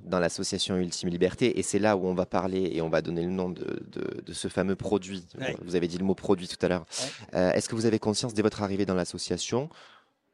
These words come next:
Speaker 1: bah, que possiblement vous vous mettez dans une situation d'illégalité avec un risque de poursuite ?
Speaker 2: Oui, mais ça m'a jamais vraiment, euh,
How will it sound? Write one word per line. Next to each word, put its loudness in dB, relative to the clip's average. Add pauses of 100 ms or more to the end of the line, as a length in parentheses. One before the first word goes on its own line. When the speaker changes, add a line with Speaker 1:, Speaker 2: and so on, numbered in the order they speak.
(460)
Speaker 1:
bah, 6
que 6
possiblement 4
vous -6
vous -2
mettez 4
dans 2
une -2
situation 2
d'illégalité 2
avec 4
un 4
risque -2
de 0
poursuite ? -6 (380)
Speaker 2:
Oui, -8 (320)
mais -8
ça -10
m'a -6
jamais -4
vraiment, -8
euh, -12